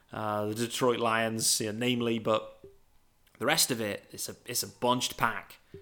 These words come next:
And it could go in many different ways. All these teams, they're interested. They're trying to win still, I guess. <laughs> The Lions, uh, you know, they're trying to win too, I guess. Jared Goff trying to do his thing. Anyway, let's not,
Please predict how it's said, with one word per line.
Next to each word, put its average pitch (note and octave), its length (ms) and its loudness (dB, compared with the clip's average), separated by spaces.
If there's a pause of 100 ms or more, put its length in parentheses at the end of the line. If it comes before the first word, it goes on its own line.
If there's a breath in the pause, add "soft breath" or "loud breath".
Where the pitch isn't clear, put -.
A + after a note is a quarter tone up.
(500 loud breath)
And A2+ 480 -4 (520)
it B2+ 140 -8
could D3+ 140 0
go D3+ 400 2
in C#3 160 -2
many D3+ 200 4
different E3+ 280 0
ways. G3+ 320 0
All F3 180 4
these A3 160 -2
teams, B3+ 380 0
they're - 120 -2
interested. - 600 -2 (720)
They're - 100 0
trying F#3 220 0
to F3+ 40 2
win A#3+ 240 2
still, A#2 380 2 (460)
I G#2 80 -10
guess. - 540 -2 (200)
<laughs> - 240 -20
The - 680 -2
Lions, B2+ 500 4
uh, A2 260 2 (500 loud breath)
you - 80 -10
know, G2+ 80 -6
they're D3 200 4
trying G#3+ 240 4
to A#2 60 -4
win A#2 180 0
too, E3+ 260 2
I A2 60 -2
guess. B2+ 280 -2
Jared C3 320 -2
Goff C#3 240 0
trying A#2 180 -2
to G#2 40 -6
do G#2 120 -4
his G#2 120 -2
thing. A2 240 -4
Anyway, B2+ 340 -2
let's A2 160 -6
not, G#2 160 -6